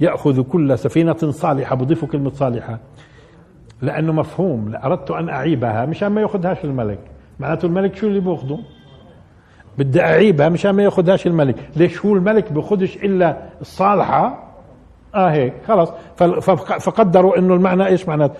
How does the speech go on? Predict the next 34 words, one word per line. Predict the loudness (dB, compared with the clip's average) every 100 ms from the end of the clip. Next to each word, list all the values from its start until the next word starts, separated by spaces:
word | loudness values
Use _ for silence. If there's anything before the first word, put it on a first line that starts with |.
| -10 0
هذا، | 2
هذا | 4 4 4
على | 2 0
فكرة | 0 2
من | 2
الف-، | 2 -2 -4
من | -4 -4
الحذف | -2 -2 0
البليغ، | 0 2 2 0 -6 -18 -16 -8
من |
الحذف | -2 -2 0
البليغ. | 2 4 4 2 -4 -12 -6
يعني | -4
طالما | 0 0 2 0
مفهوم | -2 -2 -2
من | -2
السياق، | -2 0 0 0
ليش | -4 0
لا |
يذكر؟ | -2 -2 -4 -12 -12 -16 -2
ليش | -2 0
لا | -2
يقول، | 0 0 0 -2 -10 -20 -20 _ _ -4
آه، | -2 -4 -8 -10 -14
س-، | -10
سفينة | -10 -8 -6 -4 -4
صالحة؟ | -6 -8 -10 -20 -20 _ _ _ _ _ _ -6
ما | 0
هو | 4
هي | 6 4
قال: | 4 0 0
"أردت | 0 2 2 0
أن | -4
أعيبها". | -4 -2 0 2 2 0